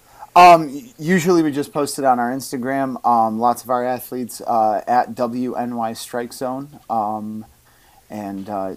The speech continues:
yeah, you can check out any, uh, videos of what we got going on, and it has a link to, uh, the, the website in there as well.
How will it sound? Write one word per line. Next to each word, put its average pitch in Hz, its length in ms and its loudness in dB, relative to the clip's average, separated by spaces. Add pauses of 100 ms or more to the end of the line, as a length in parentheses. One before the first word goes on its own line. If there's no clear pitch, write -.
yeah, 127 220 -6 (100)
you 101 100 -12
can 101 140 -12
check 104 200 -10
out 107 140 -2
any, 107 300 -8
uh, 104 160 -6
videos 110 420 -8
of 107 80 -16
what 110 140 -8
we 113 80 -10
got 110 260 -8
going 107 260 -12
on, 110 320 -12
and 98 200 -14
it 90 100 -12
has 95 600 -14
a 104 180 -12
link 107 300 -16
to, 113 260 -12
uh, 104 160 -10
the, 98 460 -14
the 101 60 -16
website 107 420 -14
in 101 100 -18
there - 160 -16
as - 140 -20
well. - 160 -18